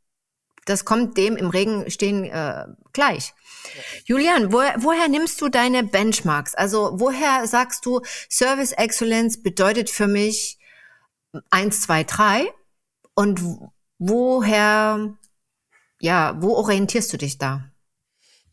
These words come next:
Speaker 2: Also ich glaub, ganz oben ist, äh, Trust zu nennen an der Stelle, weil
Speaker 1: Mhm.
Speaker 2: ich hab den Anspruch,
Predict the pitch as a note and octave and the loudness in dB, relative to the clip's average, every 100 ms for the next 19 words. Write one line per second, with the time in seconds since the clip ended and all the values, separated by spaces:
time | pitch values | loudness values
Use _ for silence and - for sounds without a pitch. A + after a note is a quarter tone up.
0 | - B2+ B2+ B2+ C3+ C3+ D#3+ - C#3+ D3 | -6 -4 -2 -2 -2 -2 -2 -4 -2 -2
1 | D3+ C3+ - B2+ - - B2 A#2+ A#2 - | -2 -6 -4 -2 -2 -2 -2 -2 -4 -4
2 | B2 A#2+ - - - _ _ - - A2 | -2 -2 -2 -6 -16 _ _ -12 -8 -6
3 | B2 B2 A#2+ - - - A#2+ - - _ | -6 -8 -8 -6 -6 -6 -8 -10 -14 _
4 | C3+ A#2+ A#2+ B2 G#3+ - - - - - | -4 0 2 0 -2 -10 -18 -18 -20 -10
5 | C#3 - C#3+ C#3+ B2+ B2+ E3 - - D#3+ | -6 -2 -2 -2 -2 0 -2 -4 0 0
6 | D#3+ - | 0 -4